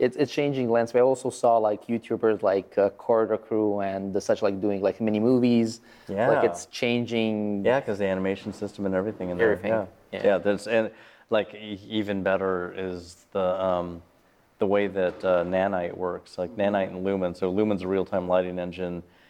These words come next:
Speaker 2: that's super advanced, and then Nanite is the geometry processing engine that lets you have crazy amounts of stuff in, in a level. And the normal rules of game development, which have been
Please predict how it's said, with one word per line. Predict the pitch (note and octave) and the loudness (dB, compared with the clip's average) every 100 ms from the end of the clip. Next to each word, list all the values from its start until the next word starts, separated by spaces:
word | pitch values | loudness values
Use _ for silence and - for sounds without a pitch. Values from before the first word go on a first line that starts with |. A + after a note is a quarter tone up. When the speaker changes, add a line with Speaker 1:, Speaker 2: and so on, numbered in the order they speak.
| _ | _
Speaker 2:
that's | - F2 - | -4 -4 -10
super | - - A2 G2 | -18 -2 0 2
advanced, | F2 F2+ E2+ E2 - | 0 -2 -4 -6 -6
and | F2+ | -4
then | F2 | -2
Nanite | F2+ F2 F2 E2+ | 0 0 0 -2
is | F2 E2+ | -6 -4
the | F#2 E2+ E2+ E2+ | -2 0 0 -4
geometry | F2 F#2+ F2+ F#2 - F2+ | -4 0 0 0 -4 -6
processing | - E2+ - G2 - F#2+ | -2 -2 -2 -12 -10 -8
engine | F#2 F2 F2 | -8 -8 -10
that | F2+ | -6
lets | F2+ - | -6 -4
you | F2+ | 0
have | F2 F2 E2 - _ _ _ _ _ | 2 2 -2 -12 _ _ _ _ _
crazy | G#2+ F#2 F2+ | -4 -4 -4
amounts | F2 E2+ - - G2+ | -8 -10 -12 -20 -8
of | G2 F2 F2 | -4 -4 -6
stuff | - B2+ A#2+ - _ _ | -4 -2 -2 -14 _ _
in, | F2+ F2 F2 | -10 -10 -8
in | F2+ | -6
a | F2+ | 0
level. | A2 G2 E2 - _ _ _ _ | 0 0 -6 -12 _ _ _ _
And | - G#2 G2+ G2+ F#2+ | -2 -2 0 -4 -2
the | G2 | -2
normal | F#2+ G#2 A#2 C3+ C#3 C3 B2 A2 _ _ | 0 2 2 2 -2 -2 -6 -10 _ _
rules | G#2 G2 G#2+ G#2+ G2+ F#2+ F2+ F2 - | -10 -2 2 4 4 2 -2 -6 -4
of | G2+ F2+ | -4 -2
game | G2 G2 | -4 -4
development, | F#2+ F#2+ F2+ F2 F2 E2+ - _ _ | -4 2 2 0 -6 -12 -14 _ _
which | G2+ - | -4 -4
have | F#2+ | 0
been | G2+ F#2+ F#2 | 0 2 -4